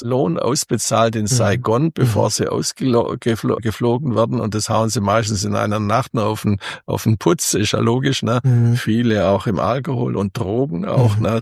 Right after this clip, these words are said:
Speaker 1: Weil sie denn das ganze Trauma des Krieges, dieses entsetzlichen Vietnamkrieges gar nicht verarbeiten konnten anders. So, und jetzt werden die da abgesetzt, in aller Regel in einem Ort, wo sie eingemustert wurden,
Speaker 2: Mhm.
Speaker 1: ja,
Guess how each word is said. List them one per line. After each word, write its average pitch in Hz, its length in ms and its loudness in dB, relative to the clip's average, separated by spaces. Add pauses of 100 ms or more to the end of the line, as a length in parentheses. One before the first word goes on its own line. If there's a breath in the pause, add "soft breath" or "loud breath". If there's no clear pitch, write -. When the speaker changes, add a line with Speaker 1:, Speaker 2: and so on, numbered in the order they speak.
(120)
Speaker 1:
Weil 95 200 -2
sie 98 200 -4
denn 95 320 2
das - 160 -4
ganze 110 340 0
Trauma 104 540 2
des 95 180 -2
Krieges, - 480 -4 (380 loud breath)
dieses 101 220 -2
entsetzlichen 104 800 0
Vietnamkrieges 104 840 -2
gar 101 160 0
nicht 101 160 -2
verarbeiten 117 640 -2
konnten 117 380 -4
anders. 120 400 -2 (600 loud breath)
So, 107 180 0
und 104 200 -4
jetzt 120 220 -2
werden 139 180 2
die 135 160 0
da 110 140 2
abgesetzt, - 800 -2
in 110 320 -2 (100)
aller 135 360 0
Regel 123 360 0
in 113 200 0
einem 104 320 0
Ort, - 340 -4
wo 107 220 0
sie 101 340 -4 (160)
eingemustert 139 880 2
wurden, 90 420 -4
Speaker 2:
Mhm. 98 300 -2
Speaker 1:
ja, 127 180 -2